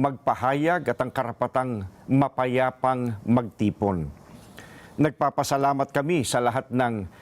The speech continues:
nagsikap upang matiyak na ang rally ay manatiling peaceful, orderly, at disciplined. Kabilang na ang Philippine National Police, ang national government, at ang Manila City Government.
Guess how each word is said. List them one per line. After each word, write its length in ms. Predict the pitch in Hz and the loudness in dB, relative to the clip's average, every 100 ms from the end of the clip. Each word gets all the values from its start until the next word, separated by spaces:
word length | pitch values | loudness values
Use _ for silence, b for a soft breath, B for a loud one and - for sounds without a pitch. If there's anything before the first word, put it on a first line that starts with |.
| B | B
nagsikap 800 | 131 143 120 - 175 180 170 151 | 0 2 0 0 0 2 -2 -2
upang 400 | - 147 - 139 | 0 0 0 -2
matiyak 560 | 135 139 139 143 160 - | 0 0 2 2 2 -2
na 160 | 127 131 | -2 0
ang 80 | 123 | 0
rally 480 | 113 147 139 151 143 | 0 0 2 2 2
ay 340 | 123 123 120 | 0 0 -2
manatiling 720 | 143 156 156 - 160 156 151 | 0 0 0 0 2 2 0
peaceful, 500 | - 196 202 - 90 71 - - B B B B B | 0 0 0 0 -2 -4 -10 -20 B B B B B
orderly, 800 | - 175 180 127 123 113 98 82 - - B B B B | -2 0 2 0 0 0 0 -2 -4 -20 B B B B
at 240 | 151 156 _ _ - | -4 -4 _ _ -8
disciplined. 880 | 101 101 143 139 - 135 120 85 - | -2 0 0 0 0 0 0 -4 -4
Kabilang 480 | 151 147 214 139 | -2 -2 -4 -2
na 240 | 143 131 - - B B B | -2 -4 -6 -18 B B B
ang 80 | 123 | -2
Philippine 480 | 151 147 143 139 135 | 0 0 2 2 2
National 320 | 131 131 135 | 0 -2 -2
Police, 480 | - 135 165 180 - | 0 0 2 0 -2
ang 160 | - 110 | -2 0
national 480 | 120 120 127 127 104 | 0 0 0 0 2
government, 560 | 147 143 156 165 156 - | 0 0 -2 -2 -2 -2
at 160 | 131 - | -2 0
ang 160 | 143 | 0
Manila 320 | 151 175 190 | 0 2 2
City 240 | 151 143 131 | 2 0 0
Government. 560 | 113 110 101 95 76 | 0 0 0 -2 -4